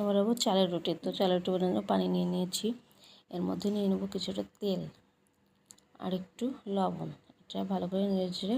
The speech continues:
পানিটা বলক উঠিয়ে নিতে হবে। তো তেল দিলে রুটিটা সফট হবে। এখন শুকনো চালের গুঁড়া দিয়ে দিচ্ছি,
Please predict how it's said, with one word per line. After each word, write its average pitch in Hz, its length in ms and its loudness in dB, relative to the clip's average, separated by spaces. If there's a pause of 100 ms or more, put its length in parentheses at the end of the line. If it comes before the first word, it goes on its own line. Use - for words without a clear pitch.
পানিটা 196 280 -2
বলক 185 280 0
উঠিয়ে 185 240 -4
নিতে 180 200 -2
হবে। 175 240 -6 (1300)
তো - 80 -8
তেল 196 280 -2
দিলে 196 200 2 (160)
রুটিটা 196 300 -4
সফট 190 400 -2
হবে। 180 220 -4 (480)
এখন 185 320 -8
শুকনো 196 360 -4
চালের 196 280 2
গুঁড়া 185 200 0
দিয়ে 180 200 -2
দিচ্ছি, - 340 -6